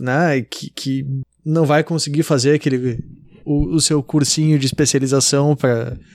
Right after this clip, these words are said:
né, pra melhorar e tal. Mas é, é, e é sempre uma, e isso é um, é um padrão, assim, cara, em, em, em diversas cidades. Acho que tem algumas outras, algumas poucas que tem uma geografia muito específica, tipo Rio de Janeiro,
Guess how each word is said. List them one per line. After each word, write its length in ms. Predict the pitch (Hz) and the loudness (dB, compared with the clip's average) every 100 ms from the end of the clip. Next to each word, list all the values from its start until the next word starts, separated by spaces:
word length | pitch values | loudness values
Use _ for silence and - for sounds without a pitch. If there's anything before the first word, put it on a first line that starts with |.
| _ - | _ -6
né, 300 | 131 139 143 - | 0 4 2 2
pra 140 | 127 | 0
melhorar 460 | 131 131 135 147 151 | 2 4 4 4 4
e 40 | |
tal. 220 | 160 165 - - _ _ - _ _ _ _ | 2 0 -4 -20 _ _ -20 _ _ _ _
Mas 400 | 143 156 156 - - | 0 4 4 2 0
é, 420 | 156 147 147 147 | -2 0 0 2
é, 60 | 156 | 4
e 120 | 151 | 4
é 100 | 160 | 4
sempre 420 | 151 - 202 233 | 2 0 -4 -4
uma, 200 | 240 240 233 - 208 208 - - _ _ - | -2 0 0 0 -2 -4 -8 -14 _ _ 0
e 160 | 147 | 4
isso 200 | 175 - | 4 2
é 40 | 214 | -2
um, 120 | 170 | 0
é 40 | |
um 100 | 160 | 2
padrão, 520 | 170 151 143 180 190 | 2 2 4 4 4
assim, 300 | 131 - 165 170 | 0 0 -2 0
cara, 520 | 143 123 120 120 120 | 2 4 4 2 0
em, 600 | 117 117 117 113 113 113 - _ - _ - | 0 -2 -2 -4 -6 -10 -14 _ -20 _ -2
em, 200 | 135 135 | 0 0
em 160 | 143 139 | 2 4
diversas 520 | 127 127 139 160 170 | 4 4 4 2 0
cidades. 560 | 143 127 127 165 147 131 | 0 2 4 4 2 -2
Acho 160 | 127 | -2
que 60 | - | 0
tem 120 | 147 | 2
algumas 400 | 151 147 165 143 | 4 4 4 4
outras, 280 | 143 160 147 _ - | 2 2 -2 _ 0
algumas 360 | 135 135 147 | 2 2 0
poucas 380 | - 135 135 165 | 2 0 0 -2
que 120 | - | 0
tem 140 | 139 139 | 0 0
uma 180 | 143 135 | 2 2
geografia 480 | 135 131 - 151 | 2 0 2 2
muito 240 | 143 139 - | 2 -2 -4
específica, 640 | - 139 - 131 - 147 | -2 -2 0 -2 -2 -2
tipo 320 | 123 - 139 | -4 -4 0
Rio 160 | 123 135 | 2 2
de 120 | 127 | 2
Janeiro, 580 | 131 127 117 117 131 | 2 2 2 4 4